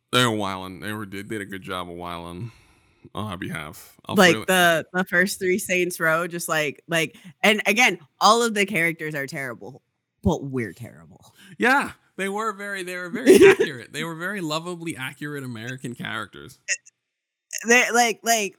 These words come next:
Speaker 2: like, they were, they were terrible in all the ways that, like, people here are terrible.
Speaker 1: Right, right.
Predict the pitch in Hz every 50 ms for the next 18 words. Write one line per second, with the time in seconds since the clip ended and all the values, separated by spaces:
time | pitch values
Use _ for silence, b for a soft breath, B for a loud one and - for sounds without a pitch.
0 | _ - 240 226 220 190 165 - 175 202 269 226 254 269 277 269 254 240 190 160
1 | 180 214 233 247 247 233 233 _ 226 269 240 226 226 214 220 214 214 165 147 196
2 | 196 170 185 190 202 196 185 180 175 180 180 180 180 185 - 180 170 156 147 160
3 | 160 156 151 135 - _ _ _ _ _ _ _ _ _ _ _ _ _ _ _
4 | _ _ _ - 233 226 - 160 165 185 180 151 147 170 190 208 220 220 262 214
5 | 214 220 233 226 226 165 165 208 226 233 214 196 233 113 98 - _ _ _ _
6 | _ _ _ _ _ _ - - 90 101 101 131 120 107 98 -